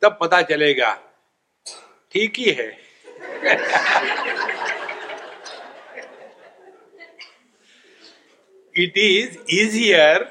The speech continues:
to deal with the known enemy than to deal with the unknown friend।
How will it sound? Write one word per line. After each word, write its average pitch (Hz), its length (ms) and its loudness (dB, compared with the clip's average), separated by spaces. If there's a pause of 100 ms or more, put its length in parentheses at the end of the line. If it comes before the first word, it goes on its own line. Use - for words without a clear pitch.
(1200)
to 180 60 6 (180)
deal 226 240 4 (120)
with 170 260 2 (1400)
the 165 100 2
known 170 400 4
enemy 165 560 0 (1000)
than 170 280 4
to 160 140 -2
deal 175 220 6
with 160 180 0
the 156 100 6
unknown 151 320 2
friend। 131 460 0